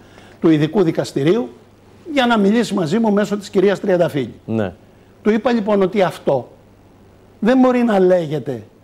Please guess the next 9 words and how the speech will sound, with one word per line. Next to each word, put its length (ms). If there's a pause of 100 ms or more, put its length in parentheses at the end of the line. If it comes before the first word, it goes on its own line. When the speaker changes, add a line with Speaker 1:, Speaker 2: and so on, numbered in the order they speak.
(340)
Speaker 1:
ως 400 (100)
αφορισμός, 840
ως 160
αξίωμα. 640 (880)
Είναι 540 (320)
υπεκφυγή 840 (500)
όταν 400
γύρω 480
μας, 460